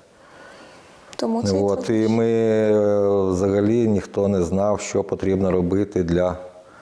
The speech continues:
Speaker 2: о, оцих от, вирішення цих питань. Ви знаєте, що,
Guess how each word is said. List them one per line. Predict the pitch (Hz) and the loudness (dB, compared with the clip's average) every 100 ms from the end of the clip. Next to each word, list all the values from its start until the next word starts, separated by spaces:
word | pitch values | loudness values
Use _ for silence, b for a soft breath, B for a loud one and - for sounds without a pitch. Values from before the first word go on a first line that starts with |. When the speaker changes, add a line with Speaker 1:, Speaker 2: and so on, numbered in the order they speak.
| B B B _ _ _ - 90 | B B B _ _ _ -10 -4
Speaker 2:
о, | 87 87 85 | 0 2 0
оцих | 85 - 98 90 92 | -2 -4 -4 -2 -2
от, | 90 - 87 | -4 -4 -2
вирішення | 85 95 90 92 90 | 0 0 -2 -2 -2
цих | - 90 - | -4 -8 -6
питань. | - - 87 73 73 - B B B - | -6 -4 -4 -6 -8 -16 B B B -6
Ви | 95 | -4
знаєте, | 104 131 127 92 | 0 -2 -2 -6
що, | - - 87 85 82 78 | -6 -2 0 2 0 -2